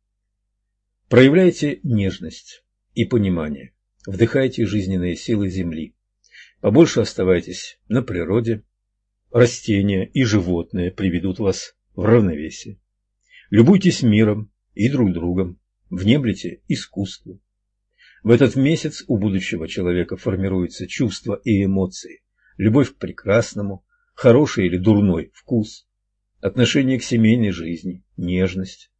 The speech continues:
терпение и трудолюбие или лень, хорошее или дурное сложение,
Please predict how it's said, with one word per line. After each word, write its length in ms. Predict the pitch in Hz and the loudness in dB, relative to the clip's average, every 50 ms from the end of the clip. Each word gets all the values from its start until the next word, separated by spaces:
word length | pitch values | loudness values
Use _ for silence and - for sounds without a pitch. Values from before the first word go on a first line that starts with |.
| _ _ _ - | _ _ _ -2
терпение 680 | - 160 143 120 - 101 90 92 95 95 104 98 98 | 0 0 0 0 0 0 0 2 2 0 -2 -4 -8
и 180 | - - 156 156 | -10 -8 -6 -2
трудолюбие 840 | - - 120 95 90 82 76 80 78 80 85 92 107 107 120 123 _ _ _ _ _ _ _ _ | 0 0 0 0 0 -2 -4 -4 -8 -10 -8 -6 -6 -6 -8 -10 _ _ _ _ _ _ _ _
или 400 | - 90 90 95 127 175 185 - _ _ _ - | -8 -4 -2 0 0 0 -2 -6 _ _ _ -14
лень, 460 | - 85 82 85 78 80 82 107 113 - _ _ _ _ _ _ _ _ _ - - _ - | -12 -10 -8 -8 -8 -8 -8 -10 -12 -16 _ _ _ _ _ _ _ _ _ -20 -20 _ 0
хорошее 500 | - 123 120 147 175 - - 131 110 95 | 4 6 8 8 8 6 4 2 2 2
или 80 | 95 | 2
дурное 420 | 92 95 101 98 95 95 90 87 82 | 2 0 2 2 4 2 2 2 0
сложение, 760 | - - - 147 156 117 95 90 87 85 82 90 101 120 | -4 -2 0 0 0 0 0 -2 -4 -4 -6 -8 -12 -14